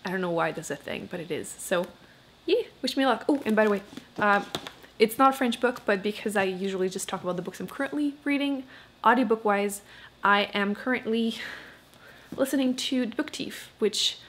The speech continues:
I might include a little review in there too, just in case, because why not? Uh, and it's not French, we all know, but it doesn't matter. I'm finally reading this. It's been asked. I've been asked so many times to read this. We're there now. I'm listening to it as an audiobook, so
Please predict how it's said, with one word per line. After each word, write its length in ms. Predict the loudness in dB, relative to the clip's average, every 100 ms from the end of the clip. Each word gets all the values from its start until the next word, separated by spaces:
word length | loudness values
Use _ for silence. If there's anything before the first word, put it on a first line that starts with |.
| -12 0
I 80 | 2
might 200 | 4 2
include 320 | -2 0 2
a 40 |
little 180 | 2 0
review 280 | -2 -2 -2
in 100 | -2
there 140 | -4
too, 200 | -4 -8
just 220 | -8 -10 -12
in 60 |
case, 320 | -10 -8 -10
because 340 | -14 -14 -14 -10
why 100 | -8
not? 320 | -6 -6 -10 -12 -6
Uh, 320 | -2 0 -2 -2
and 280 | -4 -4 -10
it's 140 | -10
not 140 | -10
French, 340 | -6 -6 -6 -10
we 120 | -6 -6
all 100 | -4
know, 160 | -6
but 160 | -6 -8 -12
it 100 | -16
doesn't 200 | -18 -12
matter. 300 | -12 -10 -12 -16 -20 -20 -20 -20 -20 -20 -20 -14 -6
I'm 120 | -6
finally 320 | -2 -2 -2
reading 280 | -4 -6 -8
this. 300 | -10 -10 -12 -14
It's 140 | -8
been 120 | -6
asked. 380 | -2 -4 -6 -16 -20 -20 -16 -14 -14 -16 -20 -20 -14 -12 0
I've 140 | 2
been 160 | 4 4
asked 200 | 0 0
so 60 |
many 140 | -4 -2
times 260 | -2 -4
to 120 | -4 -4
read 180 | -4
this. 220 | -6 -10 -12 -20 -20 -4
We're 140 | -2
there 180 | 2 2
now. 300 | 0 -2 -6 -8
I'm 140 | -8 -6
listening 300 | -6 -6 -4
to 120 | -6
it 100 | -6
as 100 | -6
an 80 | -4
audiobook, 400 | -4 -4 -8 -8
so 260 | -6 -6